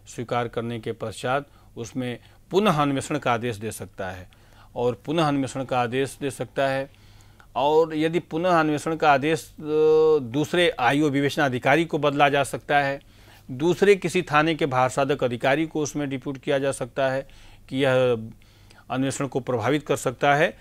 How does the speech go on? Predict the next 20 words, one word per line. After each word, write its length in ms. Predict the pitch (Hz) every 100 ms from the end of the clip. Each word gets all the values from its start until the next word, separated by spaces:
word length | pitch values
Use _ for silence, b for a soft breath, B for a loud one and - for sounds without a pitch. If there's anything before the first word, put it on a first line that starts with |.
| b -
तो 60 | 135
हम 140 | 147
विवेचना 380 | 143 139 131 151
अधिकारी 400 | 127 127 147 175
को 140 | 165
ही 80 | 143
बदल, 240 | 127 123 110
बदल 380 | 113 117 117
देते 240 | 107 98 104
हैं। 260 | 95 92 -
ऐसी 280 | 151 139 175
स्थितियां 360 | - 123 143 127
भी 100 | 127
आती 280 | 113 131
हैं 80 | 127
और 260 | 151 139 127
ऐसा 260 | 117 143
होता 340 | 117 110 131 113
भी 140 | 98
है 140 | 92